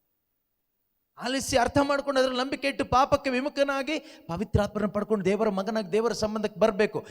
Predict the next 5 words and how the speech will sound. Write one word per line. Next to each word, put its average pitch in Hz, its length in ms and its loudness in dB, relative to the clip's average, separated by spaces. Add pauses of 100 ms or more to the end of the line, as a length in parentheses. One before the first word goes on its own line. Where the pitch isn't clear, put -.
(140)
ಸಂಬಂಧಕ್ಕೆ 180 560 0
ಬಂದಾದ್ಮೇಲೆ, 175 840 -2 (200)
ಬಂದಾದ್ಮೇಲೆ 113 1400 -4 (280)
ಕಾಯ್ತಾ 95 760 -14
ಬದುಕಬೇಕು. - 520 -16